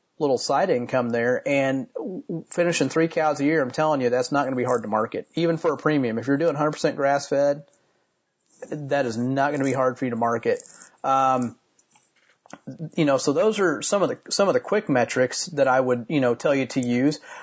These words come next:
Um, I, I will refer you to a podcast that Diego and I did on grass-fed life, and you can go out and get this on the website. It's at grass fed life dot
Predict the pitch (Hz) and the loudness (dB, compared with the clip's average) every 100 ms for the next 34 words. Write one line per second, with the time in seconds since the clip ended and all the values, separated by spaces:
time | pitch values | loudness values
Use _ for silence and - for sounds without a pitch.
0 | - 143 139 127 120 - - - 143 - | -6 0 2 0 -2 -8 -20 -4 -2 0
1 | 151 156 254 359 170 - 175 214 143 131 | 0 2 0 0 -2 0 0 0 0 -2
2 | 123 147 131 131 131 - 147 170 165 - | 0 -2 0 0 -2 0 0 0 0 0
3 | 90 73 - - - - - 135 131 127 | 0 0 -2 -6 -10 -20 -10 -4 0 -2
4 | 139 135 143 165 139 120 117 117 117 120 | 0 0 0 0 0 0 0 0 0 0
5 | 143 143 147 151 175 175 120 104 113 - | 0 0 0 -2 -2 -2 0 2 0 -2
6 | - - - 139 139 165 208 180 165 165 | -12 -20 -6 -2 0 2 0 0 0 0
7 | 147 135 165 147 135 147 170 147 131 - | -2 -2 -2 0 0 0 0 0 0 0
8 | 123 139 - 131 139 - 139 127 131 160 | 0 0 -2 -2 -2 -6 -4 0 0 -2
9 | - - 170 165 143 131 135 - 131 - | -4 -2 -2 0 0 0 0 -2 -2 0